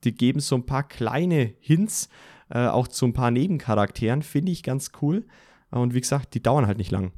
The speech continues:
Gibt's auf Disney Plus, ich glaube auch nur auf Disney Plus. Und ja, geben nochmal so ein paar kleine Einblicke mehr in die Welt von, des M C Us und wie gesagt, in, in ein paar Nebencharaktere halt.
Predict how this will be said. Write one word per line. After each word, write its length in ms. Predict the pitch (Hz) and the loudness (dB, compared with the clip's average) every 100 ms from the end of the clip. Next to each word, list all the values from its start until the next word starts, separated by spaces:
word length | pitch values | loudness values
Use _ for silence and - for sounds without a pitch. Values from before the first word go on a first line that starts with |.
| - | -2
Gibt's 220 | 135 - | 0 2
auf 160 | 131 - | -2 2
Disney 300 | 135 131 110 | 0 2 2
Plus, 300 | 151 202 - | 0 0 -4
ich 100 | - | 0
glaube 240 | 131 143 | 2 4
auch 120 | 110 | 4
nur 300 | 120 170 233 | 6 6 6
auf 140 | 104 - | 2 2
Disney 280 | 104 104 | 0 0
Plus. 420 | 95 131 165 - _ _ _ _ _ _ _ _ _ | 0 0 0 -6 _ _ _ _ _ _ _ _ _
Und 380 | 123 123 123 - | 0 0 -2 0
ja, 180 | 135 101 | 2 2
geben 260 | - 135 | 2 2
nochmal 240 | 135 135 127 | 2 0 0
so 80 | 127 | 0
ein 260 | 120 113 | -2 -4
paar 220 | - 147 160 | -4 -4 -4
kleine 680 | - 123 135 147 131 135 123 _ _ - | -4 -2 0 2 2 0 -4 _ _ -14
Einblicke 460 | - 127 131 127 120 | -2 0 2 0 2
mehr 320 | 117 131 135 - _ _ _ _ | 2 2 0 -4 _ _ _ _
in 180 | 123 123 | -2 0
die 160 | 110 | 0
Welt 200 | 104 113 | 0 0
von, 300 | - 101 95 | -2 -4 -2
des 160 | 107 - | -2 -2
M 140 | 110 | -2
C 240 | 110 104 117 | -2 0 0
Us 200 | 143 123 | 0 -2
und 240 | 107 104 | -4 -2
wie 240 | 104 107 | -4 -4
gesagt, 300 | 113 113 110 | 0 0 2
in, 220 | - 92 85 | 0 -2 -2
in 140 | 107 | -4
ein 60 | 101 | -2
paar 180 | 110 | -2
Nebencharaktere 800 | 95 98 107 - 95 - 82 90 | 0 0 -2 -2 -6 -4 -4 -2
halt. 240 | 92 90 | -2 -6